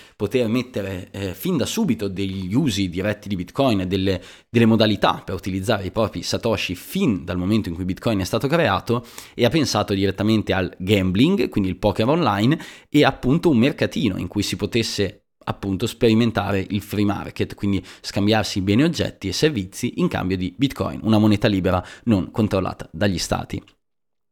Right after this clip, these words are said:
Questa cosa è estremamente bella, è stato poi rimosso, ma se ci sono curiosi, smanettoni, nerd o sviluppatori, è ancora disponibile online la versione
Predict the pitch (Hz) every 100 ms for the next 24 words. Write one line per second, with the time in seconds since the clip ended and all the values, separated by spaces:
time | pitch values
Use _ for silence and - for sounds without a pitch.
0 | - - 127 127 135 104 90 - 117 120
1 | 123 139 165 151 143 143 220 - - -
2 | - 104 92 85 - 107 113 165 90 -
3 | 120 113 107 95 - - - - 135 104
4 | - 92 104 101 101 95 135 110 87 -
5 | 92 95 90 - 120 107 95 110 110 95
6 | 98 90 120 123 139 143 117 123 151 -
7 | - _ 117 113 123 127 104 92 90 113
8 | 139 - 123 101 95 95 98 - 143 110
9 | 90 92 101 110 135 131 113 101 - 101
10 | 92